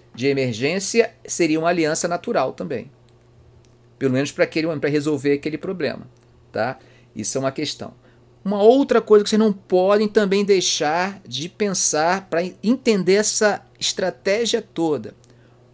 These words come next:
o Japão, tá? O avanço japonês, principalmente o avanço japonês em direção à Manchúria. Porque quando você pensa em Manchúria, ele tá entrando em território chinês, mas ele já tá começando a ir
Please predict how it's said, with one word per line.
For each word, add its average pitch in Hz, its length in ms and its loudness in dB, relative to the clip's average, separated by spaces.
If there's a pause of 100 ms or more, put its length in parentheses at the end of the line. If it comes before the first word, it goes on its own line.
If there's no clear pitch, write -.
o 127 80 -2
Japão, 123 540 -4 (460)
tá? 95 160 -16 (340)
O 131 120 2
avanço 175 680 4
japonês, 165 680 -2
principalmente 226 1080 0
o 208 40 4
avanço 190 520 0
japonês 190 540 -2
em 190 60 -2
direção 175 460 -2
à 185 60 -2
Manchúria. 185 840 -4 (1300)
Porque 135 160 -10
quando 185 160 0
você 175 120 4
pensa 226 400 2
em 208 40 2
Manchúria, 196 680 0
ele 143 160 -4
tá 151 140 -2
entrando 151 340 -4
em 143 60 -4
território 143 520 -2
chinês, 156 600 0
mas 156 240 -2
ele 170 100 -4
já 170 140 2
tá 175 160 -2
começando 214 880 0
a 220 100 6
ir 202 480 0